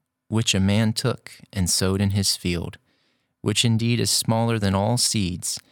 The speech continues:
but when it is grown, it is greater than the herbs and becomes a tree, so that the birds of the air come and lodge in its branches."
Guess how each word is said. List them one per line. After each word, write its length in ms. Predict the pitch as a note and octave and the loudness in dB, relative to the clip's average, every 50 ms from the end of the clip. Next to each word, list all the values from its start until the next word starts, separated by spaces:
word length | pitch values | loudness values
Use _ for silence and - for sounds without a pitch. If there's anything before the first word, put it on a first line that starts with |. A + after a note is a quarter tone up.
| _ _ _ _ _ _ | _ _ _ _ _ _
but 140 | - - - | -6 -4 0
when 140 | F#2+ G2 | 0 0
it 100 | G2 G#2 | 2 2
is 140 | G#2+ G2+ A2+ | 0 -2 -2
grown, 560 | A#2 - G#2 G#2 G2+ F#2+ E2+ E2 E2+ E2+ F#2 - _ _ _ _ _ _ - | -4 -2 -2 -2 0 0 0 -2 -2 -4 -8 -12 _ _ _ _ _ _ -6
it 120 | G2 F#2 | -2 -2
is 160 | F2+ D#2+ - | -2 -2 -2
greater 360 | - F#2+ F#2+ G2 G2 G2+ G2 | -2 -2 -2 0 0 -2 -2
than 180 | F2+ - - F#2+ | -2 -2 -2 -2
the 120 | F#2 - - - | -2 -2 -2 -2
herbs 400 | F2+ F2+ F2+ F#2 E2 - - - - _ - | -2 -2 -2 -2 -4 -6 -8 -10 -10 _ -6
and 100 | F#2 F2 | -4 -4
becomes 380 | F2+ - - - F2+ F2+ - | -4 -6 -6 -4 -2 -2 -2
a 40 | F#2+ | -2
tree, 520 | - - - - G#2+ G2 E2+ F#2+ A2 - - _ _ _ _ _ _ _ - | -4 -4 -2 0 0 -2 -2 -4 -8 -12 -16 _ _ _ _ _ _ _ -8
so 120 | - - | -6 -4
that 160 | F2+ F#2+ - | -2 -2 -2
the 80 | - F2+ | -2 -2
birds 400 | F#2 F#2 F#2 G2 G#2+ A2 - - | -2 0 0 0 0 0 -2 -2
of 60 | A2+ | -2
the 180 | A#2 A2+ G#2 F#2+ | -2 -2 0 0
air 320 | F2+ F2 F2 E2+ G2 G2+ - _ _ _ _ - | -2 -2 -2 -4 -6 -8 -12 _ _ _ _ -8
come 340 | - G#2 G2 G2 G2 G2+ G2+ - | -2 0 0 2 0 0 -2 -4
and 220 | - F2+ E2 D#2+ E2+ | -4 -4 -4 -4 -2
lodge 400 | E2 E2+ F2+ F#2 F2+ F#2+ - - | -2 -2 0 0 -2 -2 -4 -6
in 220 | D2+ - F#2+ F2+ | -6 -6 -4 -4
its 160 | D#2+ - - | -4 -6 -8
branches." 720 | - - - F2 F#2 F2+ F#2 - - - - - - - | -10 -6 -4 -2 -2 -2 -4 -4 -6 -6 -4 -4 -4 -4